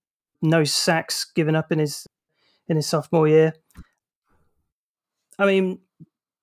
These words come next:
this guy is just physically gifted, isn't he? This is, this is your prototype. This is what you want your offensive tackle to look like.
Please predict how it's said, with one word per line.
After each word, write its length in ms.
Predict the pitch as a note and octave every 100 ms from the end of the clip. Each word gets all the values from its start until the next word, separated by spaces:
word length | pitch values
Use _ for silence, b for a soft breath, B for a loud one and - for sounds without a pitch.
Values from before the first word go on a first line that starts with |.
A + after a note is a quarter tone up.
| _
this 280 | G#3+ G3+ -
guy 320 | - E3+ D#3+
is 280 | D#3 E3 C#3
just 580 | - E3+ D3+ - - - _ _ _
physically 640 | - - F#3+ D3+ D3 - C3+
gifted, 460 | C#3+ - - B2+ -
isn't 180 | D3+ C3+
he? 60 | C#3
This 200 | F3+ F#3+
is, 140 | D3+
this 200 | F#3+ F#3
is 120 | E3
your 80 | D#3
prototype. 840 | - F3+ E3+ D#3+ D3+ E3 D3+ D3 _ b b b
This 220 | F3+ D#3+ E3+
is 180 | C#3
what 240 | C3+ D#3+ D3+
you 140 | D3+
want 200 | D3+ D3+
your 180 | D3 D3
offensive 440 | C#3 D#3 C#3 D3+
tackle 400 | - E3 C#3+ D3 C3
to 100 | C#3+
look 260 | D3 D3
like. 320 | C3+ B2+ -